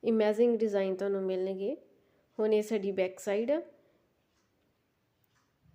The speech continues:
ਇੱਕ ਫੰਦਾ ਜਿਹੜਾ ਆ, ਫਸਟ ਆਪਾਂ ਇੱਦਾਂ ਹੀ ਉਤਾਰ ਲਾਂਗੇ,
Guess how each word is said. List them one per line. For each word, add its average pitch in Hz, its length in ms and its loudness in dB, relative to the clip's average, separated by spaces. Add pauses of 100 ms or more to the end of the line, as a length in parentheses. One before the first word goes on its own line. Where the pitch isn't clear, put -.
(440)
ਇੱਕ 262 200 -6
ਫੰਦਾ 202 400 0
ਜਿਹੜਾ 190 480 -4
ਆ, 269 40 -8
ਫਸਟ 226 420 -4
ਆਪਾਂ 214 200 -4
ਇੱਦਾਂ 196 340 -4
ਹੀ 214 60 0
ਉਤਾਰ 220 260 -4
ਲਾਂਗੇ, 233 340 -4